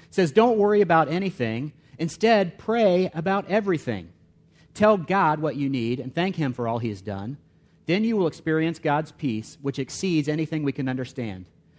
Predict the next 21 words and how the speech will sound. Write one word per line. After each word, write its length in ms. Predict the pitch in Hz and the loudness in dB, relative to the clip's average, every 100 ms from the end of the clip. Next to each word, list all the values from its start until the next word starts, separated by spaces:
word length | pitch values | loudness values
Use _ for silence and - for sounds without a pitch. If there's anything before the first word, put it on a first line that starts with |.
| _ _ - | _ _ 0
His 280 | 185 214 | 2 2
peace 320 | - 196 151 - | 0 -2 -2 -2
will 120 | 123 | -4
guard 260 | 123 139 | -2 -2
your 120 | 160 147 | -2 -2
hearts 260 | 147 151 | -2 -4
and 100 | 165 | -4
minds 460 | 139 113 98 98 - | -4 -4 -6 -10 -8
as 200 | 113 113 | -8 -8
you 80 | 113 | -6
live 180 | 123 | -6
in 100 | 104 | -6
Christ 340 | 104 107 104 - | -8 -8 -8 -10
Jesus." 480 | 110 101 90 - - _ _ _ _ _ _ _ - - | -12 -12 -16 -20 -20 _ _ _ _ _ _ _ -20 -6
So 140 | 196 | -2
Paul 240 | 220 240 | 2 2
says, 400 | 233 202 165 - - _ _ - | 2 0 0 -4 -12 _ _ -4
"Don't 260 | 135 220 240 | 2 4 6
worry 300 | 202 240 226 | 4 4 4
about 260 | 180 180 175 | 4 4 4
anything." 520 | 202 165 120 95 | -2 -4 -6 -8